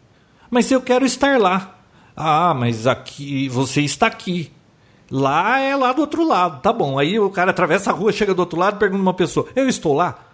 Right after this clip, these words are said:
"Não, você está aqui." "Mas ele me disse que aqui é lá." E aí ele fica indo de um lado pro outro, que sempre tá querendo estar lá. E não... aí lembrei desse negócio de celular. Você sempre quer falar com quem está lá e nunca quem está aqui.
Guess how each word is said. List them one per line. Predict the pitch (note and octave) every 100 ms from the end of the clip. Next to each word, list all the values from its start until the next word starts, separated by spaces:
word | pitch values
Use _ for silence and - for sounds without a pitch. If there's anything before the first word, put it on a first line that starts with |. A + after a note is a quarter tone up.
| _
"Não, | A#3 D#3
você | B2+ A2+ -
está | D3 - G3
aqui." | - F#3+ - - - -
"Mas | E4+ F4
ele | E4+
me | F4
disse | D#4+ D#4+
que | -
aqui | D4 D4 D4 C#4+ - - -
é |
lá." | B3 A#3 C4+ D3 C3+
E | G3
aí | A3
ele | C4+
fica | - B3 A#3+
indo | A3+
de | A3+
um |
lado | A3+ C4+ D4+
pro | C#4+
outro, | A3+ G#3 A#3+ -
que | - -
sempre | F#3+ C4+ A4+
tá | D4+
querendo | C#4+ A3+ A#3+
estar | A#3+ G3+
lá. | F#3+ F#3+ G#3+
E | G#3
não... | F#3+ A3+
aí | G#3 A3+ A#3+
lembrei | A#3+ B3 A3 G3
desse | G3 F#3+
negócio | G3+ F3 E3+
de |
celular. | - G3 C#3 C3
Você | G3+
sempre | - C4+ -
quer | G#3
falar | A3 G3+
com | A3 A3+
quem | F#3+ G#3+
está | - - B3
lá | C#3+ D3
e |
nunca | D#3+ G3 A#3
quem | A#3 A#3
está | - A#3+
aqui. | A#3+ B2+